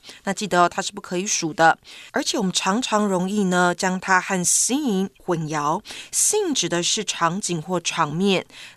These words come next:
表示某事情发生的场景，像是crime scene叫做犯案现场、犯罪现场。那这边给同学们一个scenery的例句哦。We took a hike in the mountains to enjoy great forest scenery.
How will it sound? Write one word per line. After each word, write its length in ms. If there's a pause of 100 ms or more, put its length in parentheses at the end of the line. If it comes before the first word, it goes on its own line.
(140)
表 180
示 160
某 180
事 220
情 200
发 280
生 220
的 80
场 320
景， 240
像 200
是 140
crime 480
scene 480
叫 180
做 140
犯 340
案 160
现 260
场、 220
犯 220
罪 180
现 240
场。 220 (480)
那 100
这 100
边 120
给 100
同 200
学 120
们 80
一 60
个 80
scenery 500
的 100
例 160
句 200
哦。 180 (360)
We 80
took 260
a 40
hike 460
in 60
the 80
mountains 500
to 80
enjoy 420
great 380
forest 640
scenery. 560